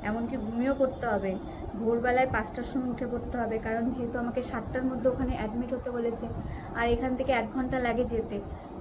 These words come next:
তো আমি তখন মাকে বললাম, "মা, তোমার মনে হয় আমার ওরকম করে ঘুম হবে? আমি চেষ্টা করব অবশ্যই ঘুমানোর, কিন্তু ঘুম কি আদৌ আসবে?"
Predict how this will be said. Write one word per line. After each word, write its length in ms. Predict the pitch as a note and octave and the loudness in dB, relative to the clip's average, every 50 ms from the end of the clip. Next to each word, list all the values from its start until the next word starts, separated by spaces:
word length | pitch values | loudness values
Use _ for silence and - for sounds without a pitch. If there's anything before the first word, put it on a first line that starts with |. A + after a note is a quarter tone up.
| - - | -8 -4
তো 60 | - B3 | 0 2
আমি 200 | A3 - A#3+ B3+ | 2 2 4 2
তখন 220 | C#4 C4+ D4 C#4 | 2 4 4 4
মাকে 300 | C4 A#3+ A#3 - C4 C4 | 4 4 4 4 4 4
বললাম, 320 | B3+ B3+ B3 B3+ C4+ C#4 | 4 4 4 4 4 6
"মা, 120 | C4+ C#4 C#4+ | 6 4 4
তোমার 240 | C#4 D4 C#4+ D4 C#4 | 4 2 2 4 4
মনে 280 | A#3+ A3 A3 A3+ B3+ | 4 4 2 2 2
হয় 160 | C4 C4+ D#4 | 2 2 2
আমার 240 | D4+ D4+ C#4 D4 D4 | 4 4 4 4 6
ওরকম 420 | C4+ B3 B3 - C#4 C4+ C4+ C4+ C4+ | 4 4 4 0 0 0 0 0 2
করে 440 | - C4+ C4+ C4+ C4+ C4+ C4 B3+ - - - - - A3+ - - - - - - - - - | 4 6 6 8 8 6 6 4 0 -4 -6 -8 -8 -8 -8 -8 -10 -10 -10 -10 -10 -8 -4
ঘুম 180 | - A#3+ B3 C#4 - A#3 | -2 0 0 0 0 0
হবে? 260 | G#3+ F#3+ A3+ B3+ G#3+ - - - - - - - - - - - - - - - | 2 4 6 6 6 4 0 -6 -8 -10 -10 -10 -10 -12 -12 -12 -12 -12 -8 -2
আমি 140 | D4+ D#4 D#4+ | 2 2 2
চেষ্টা 360 | D4+ D#4+ D#4 D#4+ - - F4+ | 4 4 2 2 2 2 2
করব 220 | F4+ F4 E4+ D4 D4+ | 2 2 2 4 4
অবশ্যই 460 | C#4 A#3+ A#3+ B3+ B3+ - - C#4+ C#4 | 4 4 4 2 2 0 0 0 0
ঘুমানোর, 500 | A#3+ A#3 A#3 A#3 A#3 A3+ A3 A3 A#3+ D#4 - - - - - - - | 0 0 -2 -2 -2 -2 -2 -2 -4 -6 -6 -8 -10 -10 -10 -6 -4
কিন্তু 180 | D4+ C#4+ D4+ D#4 | -2 -2 0 -2
ঘুম 360 | B3 A3+ A#3 C4 B3+ C4 C4 | -2 0 0 0 0 0 2
কি 100 | C#4 D4+ | 4 4
আদৌ 260 | C4+ A#3+ A3+ A3 C#4 | 6 6 6 6 6
আসবে?" 600 | C4 A3 G#3+ G#3+ A#3 - B3 A#3+ C#4+ D4 C#4+ A#3 | 6 6 6 4 2 -2 0 6 8 8 8 8